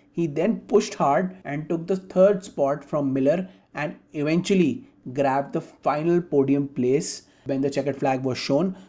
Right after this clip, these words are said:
So he had a pretty decent race where he, he, he just, uh, rode his Ducati at a very consistent pace,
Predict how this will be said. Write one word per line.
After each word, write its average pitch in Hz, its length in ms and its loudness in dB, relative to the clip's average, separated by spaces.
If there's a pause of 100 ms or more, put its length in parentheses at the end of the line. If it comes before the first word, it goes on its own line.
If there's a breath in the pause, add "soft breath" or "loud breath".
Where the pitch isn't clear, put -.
So - 140 -6
he 160 140 0
had 185 200 2
a 196 40 6
pretty 190 380 2
decent 185 720 0
race 151 400 0
where 143 240 0
he, 143 480 -4 (240 loud breath)
he, 143 320 0 (340)
he 156 160 -14
just, 156 320 -4
uh, 131 240 2 (140)
rode 139 640 2
his 139 180 -6
Ducati 139 640 -2 (240 loud breath)
at 117 100 0
a 139 60 2
very 165 140 4
consistent 160 600 0
pace, 160 340 0